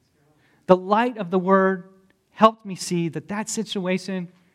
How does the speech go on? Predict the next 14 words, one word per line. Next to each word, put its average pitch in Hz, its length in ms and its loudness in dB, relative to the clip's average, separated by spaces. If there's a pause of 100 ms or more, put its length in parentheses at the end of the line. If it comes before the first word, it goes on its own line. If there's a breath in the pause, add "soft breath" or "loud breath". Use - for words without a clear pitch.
(240)
really 170 420 2
isn't 156 240 -2
that 139 240 -2
bad. 127 340 -2
I'm 131 120 -6
still 202 240 0
in 175 60 4
a 180 60 0
pretty 185 280 4
good 165 200 2
situation 151 600 -6
here 143 160 -6
in 135 60 -6
America. 131 540 -8